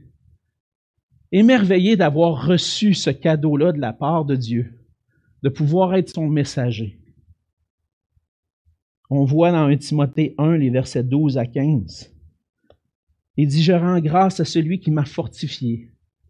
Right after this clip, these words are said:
à Jésus-Christ notre Seigneur, de ce qu'il m'a jugé fidèle en m'établissant dans le ministère. Moi qui étais auparavant un blasphémateur,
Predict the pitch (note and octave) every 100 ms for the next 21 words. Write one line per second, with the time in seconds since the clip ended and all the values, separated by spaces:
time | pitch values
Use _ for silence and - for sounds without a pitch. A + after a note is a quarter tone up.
0 | _ _ _ _ C#3 D#3+ C3+ A3+ F#3+ G#3
1 | - A3 G#3+ F3+ E3+ F3 - F3+ F3+ G3
2 | G3 D3+ - F#3 F#3+ F#3 F3+ F3+ E3+ G#3
3 | F3+ - A3 E3 G#3+ G#3+ B2+ F2+ _ _
4 | _ _ - E3+ D#3+ F#3 A3+ A3+ G#3 F3+
5 | G3 - A3+ G#3+ F3 E3+ F3 F#3 E3+ -
6 | F#3+ G#3 D#3+ G2+ - _ _ _ _ _
7 | _ E3 F#3+ A#3+ A#3+ A3 - A#3 A3 -
8 | G#3+ G3 F#3+ A3+ A3 E3 A3+ A3+ - B3
9 | A3+ G3+ - A3+ G3 B2+ -